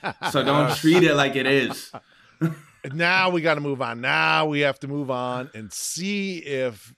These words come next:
Speaker 1: Paul Pierce's wheelchair moment goes into the First Ballot Hall of Fame. To do that, we have to go through our Hall of Fame credentials. Those are the categories by which we judge our moments.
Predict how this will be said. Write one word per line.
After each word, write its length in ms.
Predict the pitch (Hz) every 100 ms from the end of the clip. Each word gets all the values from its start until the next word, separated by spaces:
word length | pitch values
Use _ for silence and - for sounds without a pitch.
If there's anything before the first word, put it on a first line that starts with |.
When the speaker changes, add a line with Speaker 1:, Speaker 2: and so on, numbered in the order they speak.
| -
Speaker 1:
Paul 200 | 131 127
Pierce's 340 | 127 113 107
wheelchair 340 | 107 113 - 107
moment 220 | 101 101
goes 140 | 101
into 100 | 101
the 80 | 90
First 160 | 107 -
Ballot 120 | 101
Hall 80 | 107
of 40 |
Fame. 120 | 143 143
To 120 | 147
do 280 | 107 156 156
that, 260 | 147 131 117
we 80 |
have 120 | 131 123
to 60 |
go 120 | 120 117
through 400 | - 123 104 - - _ -
our 120 | 117
Hall 240 | 110 127
of 80 | 120
Fame 160 | 127 110
credentials. 540 | 113 110 117 120 101
Those 160 | 107 92
are 60 |
the 20 |
categories 500 | 98 127 127 110 117
by 140 | 104 104
which 200 | 101 -
we 80 | 98
judge 240 | 104 107
our 120 | 95
moments. 420 | 101 123 120 -